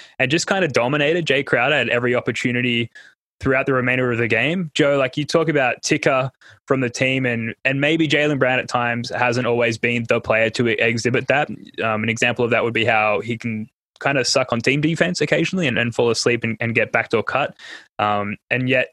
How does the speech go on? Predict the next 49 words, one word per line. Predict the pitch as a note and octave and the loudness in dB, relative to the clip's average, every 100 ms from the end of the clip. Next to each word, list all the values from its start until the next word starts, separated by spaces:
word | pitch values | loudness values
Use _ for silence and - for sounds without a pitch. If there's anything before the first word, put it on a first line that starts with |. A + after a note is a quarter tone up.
| - | -10
throughout | - C#3 C3+ | 0 0 2
this | A#2+ | 0
game, | C#3 C3 A#2+ A2+ | 2 2 0 0
in | A#2 A#2 | -2 0
fact, | B2 - | 0 0
since | D#3+ | 0
that | - B2+ | 2 2
terrible | C3 B2 A#2+ | 2 2 2
game, | A#2 A#2 A2 G#2 | 0 0 0 -2
I | |
think | C3+ | -4
it | A2+ | -4
was | G#2 | -2
game | A2 G#2+ - | -2 -2 -6
four | - A2+ G#2+ | -2 0 0
or | |
five | - A2+ A2 G#2+ - | 0 0 2 0 -4
in | A2+ | -10
the | A2 | -2
Raptors | B2 D#3+ B2 | -2 -2 -4
series, | - A2+ A2 - - - - - | -2 0 0 -4 -10 -20 -18 -4
Jaylen | B2+ D#3 | 0 2
Brown's | D#3 D3 | 0 0
been | D3 G#2+ | -2 0
great. | A2 B2 - | 0 0 0
And | A2+ A2 | -2 0
I, | - | 0
I | A#2 | -2
feel | B2+ | 0
like | A#2 G#2+ - - - - | 0 0 -4 -16 -6 -4
that | - | 0
culminated | - B2+ A#2 A2+ A2 G#2+ | 0 0 2 0 0 -2
with | G#2+ | -4
this | A2 G2+ - | -2 -2 -4
going | - A#2+ A#2 | -2 0 0
up | A2+ A#2 | 0 0
against | A2+ G#2+ | -2 0
Jay | - A2+ | -2 -2
Crowder | - G#2+ G#2+ G#2 | 0 2 2 0
and | A2 A2 | -2 -2
kinda | A#2 G#2+ G#2 | -2 -2 -4
sticking | - D3+ C#3+ C3+ | -2 0 0 0
it | G#2+ | -2
to | A#2 | -2
the | G#2+ | 0
man | G#2+ G#2+ | 0 -2
in | A2+ A2 | -2 -4
that | G#2 | -2
sense, | - G#2+ | -2 -2